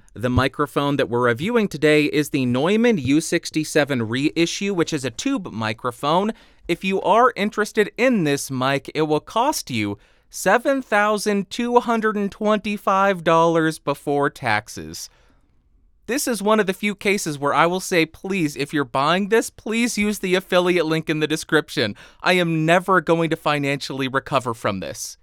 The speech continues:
I know it's ridiculous, but for the majority of this review and to remain consistent from video to video, I'll be running this into the Focusrite eighteen I twenty second gen. My gain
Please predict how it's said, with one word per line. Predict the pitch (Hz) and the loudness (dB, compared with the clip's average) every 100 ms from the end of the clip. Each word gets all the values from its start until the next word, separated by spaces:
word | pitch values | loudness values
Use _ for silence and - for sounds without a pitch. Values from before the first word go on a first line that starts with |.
| - | -2
I | 143 | 2
know | 170 220 | 4 4
it's | 226 | 4
ridiculous, | 180 156 147 - 151 147 | 2 2 0 0 0 0
but | - 131 - | 0 -4 -2
for | 151 185 | -2 -2
the | 196 | 0
majority | 160 - 147 151 151 | -2 0 2 2 0
of | - 127 | 0 -2
this | 131 135 - | 0 -4 -2
review | 135 127 139 135 | -2 0 0 0
and | 123 127 | -2 -2
to | - | -2
remain | 127 120 127 135 139 | 0 2 2 0 -2
consistent | 135 120 - 131 - 127 120 | -4 -6 -4 -6 -4 -6 -4
from | 120 113 | -6 -4
video | 123 123 | -4 -4
to | 117 117 | -4 -4
video, | 127 147 151 147 147 - _ | -4 0 2 2 0 -4 _
I'll | 117 | -4
be | 117 123 | -2 -2
running | 113 127 151 139 | 2 2 2 2
this | 151 - | 0 0
into | - 127 120 | -4 -4 -2
the | |
Focusrite | 117 - 123 143 - 131 131 - | -2 0 -2 -2 0 4 4 2
eighteen | 120 - - 131 | -8 -8 -6 0
I | 127 | 0
twenty | 117 131 127 123 | 0 -4 -2 -6
second | - 117 110 104 | -2 -2 -2 -4
gen. | - 156 165 - _ _ | 0 2 2 -4 _ _
My | 117 123 | -2 -2
gain | 117 135 156 | 0 0 0